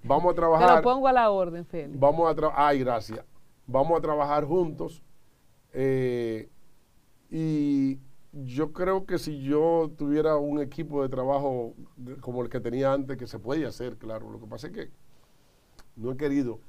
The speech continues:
Speaker 1: porque es mucha responsabilidad. Yo creo, porque aquí hay programas, hay que decir que aquí hay plataformas que tienen hasta quince y veinte empleados.
Speaker 2: Así es.
Speaker 1: Como, eh, el Antinoti tiene quince, tiene como veinte entre el libretista y todo.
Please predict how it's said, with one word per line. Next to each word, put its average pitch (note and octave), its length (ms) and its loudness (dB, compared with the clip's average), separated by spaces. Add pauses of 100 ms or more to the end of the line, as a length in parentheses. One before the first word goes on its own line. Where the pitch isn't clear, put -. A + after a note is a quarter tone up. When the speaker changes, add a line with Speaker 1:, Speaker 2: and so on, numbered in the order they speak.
(680)
Speaker 1:
porque B2+ 280 -2
es B2 60 -2
mucha C#3 240 -4
responsabilidad. A#2+ 720 -8 (600)
Yo C3 120 -4
creo, D3 220 -2
porque C3 280 -4
aquí C3 160 -2
hay D3+ 120 0
programas, C#3 500 -2 (140)
hay D#3 160 0
que F#3 100 -4
decir C#3+ 320 -2
que C3+ 100 -4
aquí E3+ 420 -2
hay D3+ 180 2
plataformas B2+ 640 -4
que A2+ 80 -6
tienen B2 240 -6
hasta A#2 220 -8 (120)
quince D#3+ 340 -8
y C3 40 -2
veinte B2 260 -6
empleados. A2+ 460 -12 (640)
Speaker 2:
Así E3+ 280 -20
es. D3+ 160 -20
Speaker 1:
Como, B2 400 -2 (320)
eh, B2 200 -14
el B2 120 -6
Antinoti A#2 460 -6
tiene A#2+ 220 -8
quince, A#2+ 520 -6 (100)
tiene A#2 160 -8
como A#2 240 -8
veinte C3+ 480 -4
entre G#2+ 220 -6
el G#2+ 60 -6
libretista G#2+ 460 -8
y A2+ 40 -12
todo. A#2+ 320 -8